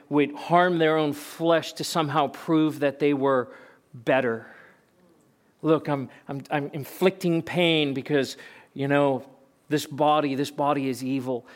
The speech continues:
You know that the Bible says that you are fearfully and wonderfully made, right? It stands in contrast to what God's word says.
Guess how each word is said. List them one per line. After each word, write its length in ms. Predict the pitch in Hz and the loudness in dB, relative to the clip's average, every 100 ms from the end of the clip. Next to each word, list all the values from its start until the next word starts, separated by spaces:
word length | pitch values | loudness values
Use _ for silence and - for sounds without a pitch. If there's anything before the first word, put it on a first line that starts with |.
| - | -8
You 100 | 160 | 0
know 100 | 196 | 2
that 160 | 175 147 | 2 0
the 60 | |
Bible 340 | 127 160 170 156 | 0 2 2 0
says 240 | - 156 | 0 0
that 100 | 135 | 0
you 200 | 123 160 | 0 0
are 80 | 143 | 0
fearfully 640 | - - 170 170 175 170 | -2 -2 -2 -2 -2 -2
and 180 | 170 127 | -2 -4
wonderfully 460 | 131 147 139 - 147 | -4 -4 -4 -6 -6
made, 340 | 139 113 113 - - _ _ _ _ _ _ _ _ _ _ | -4 -4 -8 -16 -20 _ _ _ _ _ _ _ _ _ _
right? 420 | 139 151 170 180 - - _ _ _ _ _ _ _ | 0 2 2 -2 -8 -20 _ _ _ _ _ _ _
It 60 | |
stands 440 | - - 185 180 151 | -8 0 2 2 0
in 120 | 156 | -4
contrast 640 | - 156 185 - 143 123 - | -4 -2 -2 0 -2 -2 -6
to 80 | |
what 220 | 135 135 143 | -4 -4 -2
God's 260 | 135 135 | -4 -4
word 220 | 156 151 147 | -4 -4 -4
says. 520 | - 123 120 - | -10 -10 -12 -20